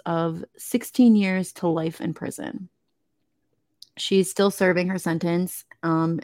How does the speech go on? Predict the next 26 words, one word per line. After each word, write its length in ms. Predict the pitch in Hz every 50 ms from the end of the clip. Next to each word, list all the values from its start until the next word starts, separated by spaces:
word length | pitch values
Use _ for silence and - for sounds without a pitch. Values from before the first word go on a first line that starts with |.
| -
and 200 | - 165 165 165
she 220 | - - - 185 170
was 340 | 156 165 165 170 160 156
denied 640 | 160 - 175 165 165 160 156 156 160 160 165 160 - -
parole 440 | - - 175 165 160 160 160 160 165
that 140 | 170 175 -
she 160 | - - 196
requested 680 | 190 190 190 - - 196 196 - - 202 202 202 196 196 - - - - - _ _
in 160 | - 185 170
two 140 | - 190 180
thousand 340 | - 175 170 170 170 175
and 140 | 170 165 165
nineteen, 680 | 165 160 160 - - - - 165 165 165 170 170 180 - - - - - _ _ _ _ _ _
and 520 | - 262 349 - - - 170 170 156 - -
she 220 | - - - 180
isn't 340 | - - 180 165 180 180 -
eligible 760 | - 170 165 165 165 160 - 165 - 175 170 165 165 165 170 -
for 160 | - - 165
parole 520 | 151 - - 156 156 160 156 156 147 135
again 520 | - 165 151 147 151 156 156 160 156 160 160 -
until 580 | 170 160 - - 160 147 147 143 147 135 - - -
twenty 300 | - - 175 165 160 151
twenty-nine. 760 | - - - 131 127 131 123 113 90 76 69 67 76 - 160
So 240 | - - - 127
I 120 | - - -
guess 360 | 160 - - 160 - - -